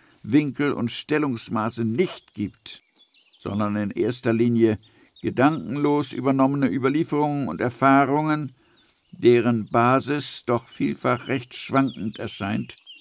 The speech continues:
mangels sorgfältig selbst beobachteter, durchdachter und analysierter Prioritäts- und Gewichtungsvorstellungen,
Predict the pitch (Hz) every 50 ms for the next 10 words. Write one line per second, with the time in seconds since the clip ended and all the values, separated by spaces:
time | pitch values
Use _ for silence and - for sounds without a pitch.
0 | - - - _ - 110 120 135 160 185 202 208 185 - - - - 147 151 165
1 | 170 - - - - 180 180 175 - 175 165 - - - 143 143 143 - - -
2 | - - _ - 123 120 117 - 156 - 175 165 - - - 165 147 - - 156
3 | 156 151 - _ _ _ _ _ _ - _ - 131 123 120 - - - 160 165
4 | 156 - - - - 170 165 165 151 - - 156 165 170 135 - - - 147 151
5 | 147 147 143 139 139 123 107 117 135 165 160 - - 151 147 - - - 147 147
6 | 143 143 135 - 143 139 - - _ - 175 180 175 - - - - - _ -
7 | - _ _ - 160 170 170 - - _ _ _ - 165 160 185 180 - - -
8 | - 123 107 104 - - - - 120 107 98 - - - 107 104 110 113 120 120
9 | 113 95